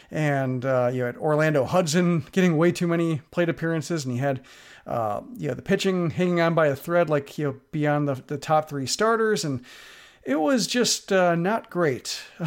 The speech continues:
And, and Francisco Liriano came in, you know, I'm looking at the roster now, just,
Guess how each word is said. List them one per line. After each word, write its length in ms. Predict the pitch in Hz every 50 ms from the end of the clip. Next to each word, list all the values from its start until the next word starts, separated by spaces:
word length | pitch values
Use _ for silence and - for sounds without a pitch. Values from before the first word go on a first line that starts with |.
| 113 123
And, 220 | 175 170 151 156
and 160 | - 175 156 139
Francisco 480 | - 170 165 147 - 170 - - 160
Liriano 640 | 151 160 160 156 147 151 165 170 170 160 160 165 -
came 240 | 175 170 165 160
in, 160 | 160 165 165 156
you 80 | 135
know, 40 | 127
I'm 60 | 127
looking 200 | 135 135 - 135
at 60 | 135
the 60 | - 127
roster 320 | 135 135 135 131 - 139
now, 220 | 135 135 139 143
just, 240 | 139 131 127 - -